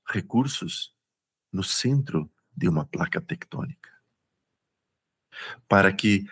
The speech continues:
as intempéries da natureza, para que os movimentos das forças pudessem estar sempre preservando.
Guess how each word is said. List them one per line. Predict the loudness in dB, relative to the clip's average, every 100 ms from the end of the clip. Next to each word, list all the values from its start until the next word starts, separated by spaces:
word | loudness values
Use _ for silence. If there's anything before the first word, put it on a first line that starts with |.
| 2
as | 4 4
intempéries | 2 4 2 4 6 8 8 4 2 -2 -6
da | 4 4
natureza, | 4 0 4 4 4 0 -4 -8 _ _ _ -20 -10
para | 2 4 4
que | 2
os | 0 0
movimentos | -2 -2 -2 0 2 2 0 -6
das | 0 2 2
forças | 0 2 2 2 -2 -2 -6 -14 _ _ _ _ _ _ _ _ _ _ _ _ _ _ _ _ _ _ _ _
pudessem | -2 4 4 4 0 -4 -6 _ _ _
estar | -6 0 0
sempre | 0 0 2 2 2 -2 -4 -6 _ _
preservando. | 4 6 4 -2 -2 -2 -2 -2 -4